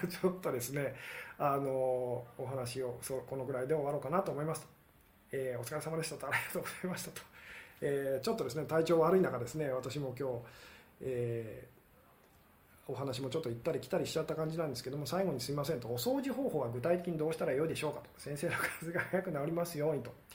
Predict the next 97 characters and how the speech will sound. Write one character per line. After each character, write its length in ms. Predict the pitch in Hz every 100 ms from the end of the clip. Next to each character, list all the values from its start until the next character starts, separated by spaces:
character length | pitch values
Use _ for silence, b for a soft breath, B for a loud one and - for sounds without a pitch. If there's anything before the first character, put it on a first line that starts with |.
| B B B B B B -
え 460 | 143 135 131 127 123
ー、 40 |
こ 60 | 135
の 120 | 175
お 40 | 156
掃 180 | 196
除 100 | 214
方 180 | 196 254
法 220 | 190 180
っ 60 | 185
て 80 | 165
い 20 |
う 40 |
の 60 | 139
は 60 | 120
で 60 |
す 100 | 117
ね、 260 | 151 143 117 B -
あ 80 | 160
の、 80 | 160
自 140 | 170
分 140 | 208
の 120 | 269 277
中 200 | 302 175
の 60 |
そ 100 | 135
の 360 | 131 127 123 120
ネ 120 | 190
ガ 120 | 277
テ 80 | 202
ィ 40 | 147
ブ 60 |
な 120 | 127
思 220 | 117 143 170
い 40 |
込 160 | 170 165
み 140 | 165
に 160 | 156 151
気 160 | -
づ 180 | 165 247
い 60 | 180
て、 380 | - 131 113 B B B -
え 640 | 143 135 131 131 131 127
ー、 40 | 123
そ 140 | 160
れ 80 | 196
に 140 | 247
対 220 | 269 277
し 40 | -
て 80 | 135
感 240 | 135 156
じ 140 | 175
て 80 | 190
る 100 | 208
気 100 | 202
持 160 | 180 175
ち 200 | - 175
っ 20 |
て 220 | 175 -
い 80 | 143
う 100 | 147
の 200 | 139 123
を 40 |
感 180 | 120 156
じ 120 | 160
て 60 | 185
い 40 |
き 80 | 170
ま 80 | 175
し 100 | -
ょ 120 | 208
う 60 | -
っ 40 |
て 80 | 123
い 40 |
う。 20 | 117
で、 80 |
こ 100 | 123
の 60 | 135
感 260 | - 233 302
じ 100 | 311
る 60 |
っ 20 | 339
て 80 |
い 20 | 190
う 20 |
の 40 | 147
は 60 |
よ 80 | 170
く 80 | 165
わ 100 | 135
か 80 | 165
ら 80 |
な 80 | 180
い 40 | 139
方 200 | 117 120
は、 260 | 131 120